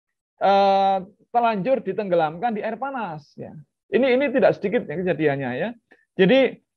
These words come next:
setelah disembelih, hewan masih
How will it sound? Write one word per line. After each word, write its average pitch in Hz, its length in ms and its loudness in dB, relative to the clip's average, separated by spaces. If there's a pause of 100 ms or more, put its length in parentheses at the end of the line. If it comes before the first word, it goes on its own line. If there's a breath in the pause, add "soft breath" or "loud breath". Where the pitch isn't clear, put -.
(180)
setelah 226 480 4
disembelih, 185 1200 0
hewan 190 240 -4
masih 185 480 -4